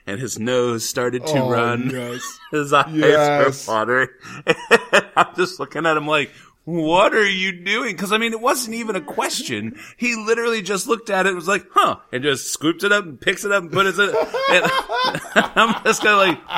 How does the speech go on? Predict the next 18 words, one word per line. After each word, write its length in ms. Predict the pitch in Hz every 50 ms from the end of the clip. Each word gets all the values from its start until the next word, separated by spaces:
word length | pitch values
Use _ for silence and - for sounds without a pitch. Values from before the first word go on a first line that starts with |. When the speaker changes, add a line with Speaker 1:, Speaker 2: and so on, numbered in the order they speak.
| - -
Speaker 1:
"What 380 | - - - 269 294 302 320 311
are 60 | 311 -
you 220 | 302 302 - -
doing?" 600 | 415 440 370 403 381 339 165 139 - - 131 113 - - - - - - -
And, 420 | - 139 135 135 131 127 120 117
uh, 320 | 120 113 113 110 113 113 110
yeah, 340 | 120 127 123 117 110 104 95 - _
he, 180 | 147 147 151 139 104
he 120 | 147 160 160
eventually 680 | 156 147 156 156 147 - - 131 131 127 123 120 120
had 320 | - 113 135 120 110 101 -
to 260 | - 127 110 107 107
spit 300 | - - - - 135 120 117
it 100 | 117 107 -
out 340 | 107 110 104 101 95 - 101
into 420 | 101 95 92 - - - 101 92
his 200 | 95 101 90 80 92
napkin. 640 | 101 95 98 95 95 - - 87 85 82 80 82